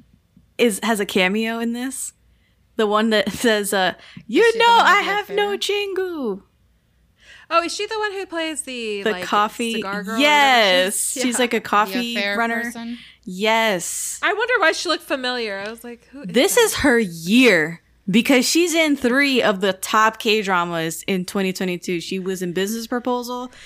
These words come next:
Speaker 1: she's in Attorney Woo, and she's in Alchemy of Souls.
Speaker 2: Hmm.
Speaker 1: She's having a year. Um, I didn't like how we got the white truck of death, though.
Speaker 2: Yeah, that escalated
Speaker 3: Oh, yeah.
Speaker 2: very quickly.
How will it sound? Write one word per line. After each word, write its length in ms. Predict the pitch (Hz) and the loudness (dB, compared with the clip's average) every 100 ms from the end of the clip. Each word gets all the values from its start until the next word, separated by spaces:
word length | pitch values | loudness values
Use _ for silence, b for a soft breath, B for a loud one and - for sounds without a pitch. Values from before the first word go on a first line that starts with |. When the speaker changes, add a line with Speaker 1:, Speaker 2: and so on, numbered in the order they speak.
| B B | B B
Speaker 1:
she's 200 | 202 180 | -6 -2
in 120 | 185 | -2
Attorney 360 | 170 196 208 226 | -2 -2 -2 -2
Woo, 220 | 240 233 | -2 -2
and 160 | 190 | -2
she's 180 | 185 196 | -2 -4
in 140 | 190 - | -4 0
Alchemy 340 | 175 185 196 180 | 0 0 -2 -4
of 80 | 160 | -4
Souls. 600 | 165 - - - - - _ _ _ _ _ _ _ _ _ _ | -4 -4 -6 -10 -14 -18 _ _ _ _ _ _ _ _ _ _
Speaker 2:
Hmm. 280 | 190 180 175 - _ - - | -18 -16 -16 -20 _ -20 -18
Speaker 1:
She's 160 | - | -6
having 260 | 208 185 185 | -2 0 -2
a 40 | |
year. 320 | 165 147 127 _ _ _ _ _ _ _ _ _ _ _ B B B B - | -2 -4 -6 _ _ _ _ _ _ _ _ _ _ _ B B B B 0
Um, 380 | 214 214 208 - | 2 2 -2 0
I 120 | - 311 | 2 4
didn't 240 | 440 320 | 2 2
like 180 | 294 294 | 0 0
how 140 | 269 | 0
we 120 | 254 240 | -2 0
got 440 | 254 254 247 - | 2 2 0 -2
the 440 | 214 208 196 190 - _ _ | -2 0 -2 -2 -8 _ _
white 260 | 196 226 214 | -2 -2 0
truck 220 | 269 233 | -2 0
of 100 | 196 | -2
death, 280 | 175 190 - | 0 -2 -2
though. 340 | 254 262 262 - _ _ _ _ _ - B B B B | -8 -8 -12 -16 _ _ _ _ _ -20 B B B B
Speaker 2:
Yeah, 380 | 180 190 233 196 | -12 -4 -2 -2
that 240 | 175 233 | -2 -4
escalated 420 | 277 311 359 330 | -4 -6 -8 -6
Speaker 3:
Oh, 40 | 320 | -8
yeah. 40 | |
Speaker 2:
very 260 | 247 262 269 | -8 -6 -8
quickly. 520 | 233 233 214 180 165 | -8 -10 -8 -12 -12